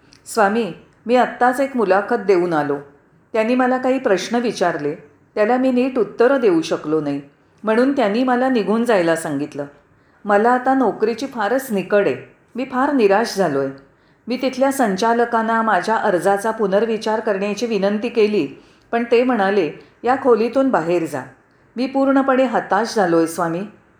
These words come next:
स्वामींना त्या मुलाची दया आली. "माझ्या सल्ल्याप्रमाणे कर." "स्वामी, मी तसंच करीन." "तू इथे कसा आलायस?" "संस्थेने मला प्रवास भत्ता दिला,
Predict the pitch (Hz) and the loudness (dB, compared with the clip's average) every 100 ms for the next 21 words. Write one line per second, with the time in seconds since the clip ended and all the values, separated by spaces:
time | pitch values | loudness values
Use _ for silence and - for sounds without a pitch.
0 | _ _ _ - 220 208 226 247 262 254 | _ _ _ -2 2 4 2 2 0 0
1 | 262 226 180 185 226 180 151 151 143 131 | 0 2 0 0 -2 0 0 0 -2 -4
2 | 135 - _ _ _ - 220 202 240 269 | -8 -12 _ _ _ -4 -2 0 0 0
3 | 269 220 233 233 220 196 202 202 160 - | 0 2 0 0 0 0 -2 -2 -4 -4
4 | - _ _ _ _ _ - - 220 262 | -18 _ _ _ _ _ -8 0 0 2
5 | 285 285 202 240 240 - 170 135 139 135 | 0 2 0 0 -2 0 -2 -2 -6 -10
6 | - _ _ _ _ 247 262 277 277 247 | -20 _ _ _ _ -4 0 0 0 0
7 | 269 269 254 254 277 - - _ _ _ | 2 2 2 0 -2 -8 -16 _ _ _
8 | _ - - 202 196 - 240 254 247 233 | _ -8 -2 -2 0 0 2 2 2 0
9 | 247 233 196 220 - 190 185 196 185 170 | 0 2 2 2 0 -2 0 -2 0 -2
10 | 190 | -2